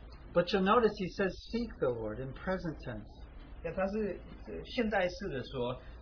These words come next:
Speaker 2: 寻求耶和华。
Speaker 1: And then he says, "Seek the Lord and his strength, seek his face evermore."
Speaker 2: 那你要寻求耶和华与他的能力，时常寻求。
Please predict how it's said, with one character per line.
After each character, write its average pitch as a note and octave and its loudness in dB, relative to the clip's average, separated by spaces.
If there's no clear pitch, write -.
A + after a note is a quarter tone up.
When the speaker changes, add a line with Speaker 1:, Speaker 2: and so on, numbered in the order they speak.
Speaker 2:
寻 - -4
求 C3 0
耶 C3+ 0
和 B2 -4
华。 A2 -6
Speaker 1:
And D3+ -2
then G#3 8
he B3+ 2
says, C3 6
"Seek B3 2
the D#3+ 4
Lord A#2 -2
and A3 8
his G3 4
strength, A#2 -4
seek - 0
his - 2
face F3 4
evermore." D3+ 0
Speaker 2:
那 C#3+ -4
你 B2 -4
要 G3 4
寻 E3 -4
求 C3+ 2
耶 G3 6
和 E3 6
华 C3 2
与 A#2+ -4
他 - -2
的 G3+ 4
能 A#2+ -2
力， A#2 -4
时 - -4
常 C#3 0
寻 B2 -4
求。 G#2 -2